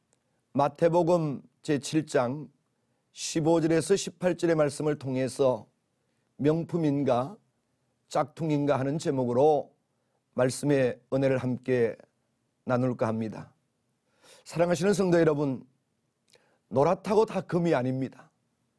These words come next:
반짝인다고 다 보석도 아닙니다. 병아리를 가지고는 그놈이 장딸기인지 암딸기인지 구분하기가 쉽지 않습니다.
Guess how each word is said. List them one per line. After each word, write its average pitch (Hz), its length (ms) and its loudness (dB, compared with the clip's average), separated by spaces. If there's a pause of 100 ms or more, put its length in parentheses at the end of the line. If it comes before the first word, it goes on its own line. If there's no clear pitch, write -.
(920)
반짝인다고 175 880 2
다 175 380 -2 (100)
보석도 170 460 0
아닙니다. 127 440 -6 (1300)
병아리를 170 460 2
가지고는 160 760 0 (680)
그놈이 170 320 2
장딸기인지 156 1400 0
암딸기인지 151 1040 -2 (1120)
구분하기가 190 560 2
쉽지 - 340 -4
않습니다. 135 600 -4